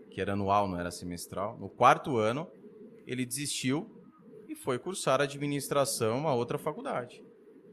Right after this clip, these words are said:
Ah, porque eu descobri que meu negócio é administração. E o cara era bom aluno ainda, hein? E foi, foi embora. E hoje, até onde eu sei, tá tranquilo.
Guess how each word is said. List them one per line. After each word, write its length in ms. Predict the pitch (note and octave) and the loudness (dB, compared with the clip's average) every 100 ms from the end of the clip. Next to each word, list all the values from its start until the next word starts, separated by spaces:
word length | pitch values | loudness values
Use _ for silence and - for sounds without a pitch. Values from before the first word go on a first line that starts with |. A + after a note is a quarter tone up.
| - | -10
Ah, 180 | C#3 D3 | 0 0
porque 140 | C#3+ | 0
eu 20 | C3 | -8
descobri 380 | - C#3 C3+ | -6 -6 -4
que 100 | C3+ | -4
meu 100 | D3 | -4
negócio 440 | D3 B2+ B2 C3+ D3+ | -2 2 2 2 -2
é 20 | |
administração. 760 | D3 D3+ C#3+ E3+ D#3 - D3 - - - - - _ _ _ _ - | -8 -8 -8 -8 -10 -12 -14 -18 -20 -20 -20 -20 _ _ _ _ -10
E 60 | F3+ | -2
o 60 | |
cara 220 | D3+ C3 | 6 10
era 100 | D3+ | 10
bom 180 | D#3 D3 | 10 8
aluno 300 | G#3+ F#3 G3+ | 8 6 2
ainda, 220 | F3 C3+ | 0 -2
hein? 120 | D#3 - - - - - - _ _ _ _ _ G3+ | -4 -10 -20 -20 -20 -20 -20 _ _ _ _ _ -14
E 40 | |
foi, 240 | - E4 D#4+ | -6 -6 -6
foi 180 | - | -10
embora. 280 | C4+ A3 B3 - - - - - | -6 -6 -6 -12 -20 -20 -20 -12
E 100 | C3+ | 0
hoje, 420 | C#3 C#3+ D#3 A3 - - - - - - - _ | 6 8 6 0 -8 -16 -20 -20 -20 -20 -20 _
até 220 | - - G2+ | -14 -6 -2
onde 180 | G2+ | 0
eu 60 | G#2+ | 0
sei, 300 | - G2+ D#3+ - - | 0 -2 -4 -8 -10
tá 280 | G#2+ A#3+ E4+ - - - - - | -4 -4 -6 -16 -20 -20 -20 -14
tranquilo. 520 | F4+ F4+ A3+ D#3+ | -12 -6 -4 -4